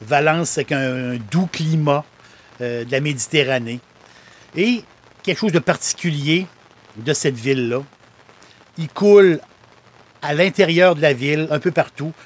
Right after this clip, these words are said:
dix-sept kilomètres de canaux. Donc, des, des, des canaux, des tout petits canaux. L'eau coule un peu partout dans la ville. C'est vraiment,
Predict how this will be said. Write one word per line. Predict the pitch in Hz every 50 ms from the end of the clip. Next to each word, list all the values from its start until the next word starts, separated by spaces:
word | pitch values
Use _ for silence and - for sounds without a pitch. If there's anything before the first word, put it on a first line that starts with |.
| -
dix-sept | - 135 131 127 170 208 208 - - - 202 208 202 - - _
kilomètres | - - 208 196 190 175 165 165 175 190 170 143 127
de | 143 151
canaux. | 139 - - - 175 160 151 143 139 131 131 - _ - - _ - - - - - - - - - _ -
Donc, | 131 147 156 143 - - 117 113 117
des, | 139 151 156
des, | 135 139 156 156 160
des | - 131 135 165 -
canaux, | - - 190 175 160 175 214 226
des | 185 185
tout | - 262 240
petits | - - - -
canaux. | - 240 190 160 147 147 170 - - - _ - - _ 120
L'eau | 123 165 214 233
coule | - - - 233 240 233
un | 208
peu | - 208
partout | 196 - 196 - - - 214 208 - - -
dans | 135 160 165
la | 170 156
ville. | 139 127 165 175 170 147
C'est | - - 143
vraiment, | 131 139 180 220 285 294 285 240